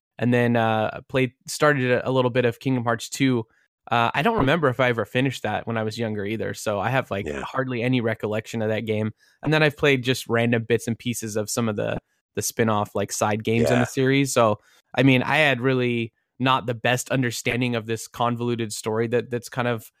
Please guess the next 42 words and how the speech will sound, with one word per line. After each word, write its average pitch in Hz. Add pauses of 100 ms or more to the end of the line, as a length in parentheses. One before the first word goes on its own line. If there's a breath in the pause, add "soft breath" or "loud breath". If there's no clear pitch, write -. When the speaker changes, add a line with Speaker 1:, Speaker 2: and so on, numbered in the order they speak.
(180)
Speaker 1:
happened 135
Speaker 2:
Okay. 135
Speaker 1:
over 131
the 135
last 131
seventeen 143
years. 147
And, 123
and 127
I'm, 127 (180)
I 123
mean, 117
realistically, 113
you 113
don't 117
really 110
need 107
to 110
know 107 (360 soft breath)
to 139
enjoy 127
the 117
game. 117
They 127
do 139
a 135
good 127
job 113
of 113
kind 117
of 107
peppering 117
in 110
a 110
lot 110
of 113
stuff, 113 (440)
uh, 107
for 131
people 117
who 117
aren't 110